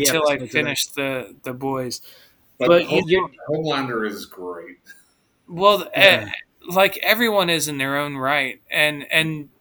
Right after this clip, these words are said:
Speaker 1: you know, you can totally see the Eric, Eric Kripke, uh, ins-, influence with the, uh, music,
Speaker 2: Yeah.
Speaker 3: Yeah.
Speaker 1: uh, which is awesome in itself.
Speaker 3: And that is Garth Ennis, right, who wrote The Boys?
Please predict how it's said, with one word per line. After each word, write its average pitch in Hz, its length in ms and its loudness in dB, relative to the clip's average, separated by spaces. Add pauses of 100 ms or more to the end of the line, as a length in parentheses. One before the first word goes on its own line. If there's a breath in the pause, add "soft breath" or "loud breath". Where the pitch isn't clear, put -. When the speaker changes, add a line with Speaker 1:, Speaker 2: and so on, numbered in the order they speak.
Speaker 1:
you 156 140 -2
know, 139 200 -4
you 147 320 -6
can 165 180 -6
totally 160 680 -4 (300)
see - 280 0
the 151 240 -4
Eric, 147 480 0 (140)
Eric 156 300 0
Kripke, 147 680 -4 (100)
uh, 135 540 -2
ins-, 151 360 -4 (480)
influence 156 680 -4
with 139 180 -10
the, 135 240 -4
uh, 127 260 -4
music, 139 640 -6 (460)
Speaker 2:
Yeah. 117 220 -6
Speaker 3:
Yeah. 110 160 -8 (180)
Speaker 1:
uh, 147 40 -8 (340)
which 143 240 -8
is 131 180 -8 (100)
awesome 135 380 -2
in 127 80 -12
itself. 123 520 -8 (480)
Speaker 3:
And 120 100 -12
that - 280 -8 (240)
is - 200 -10
Garth 131 460 -6
Ennis, 110 500 -12
right, 98 200 -16 (460)
who 98 60 -20
wrote 95 280 -14 (220)
The 101 80 -20
Boys? 101 560 -14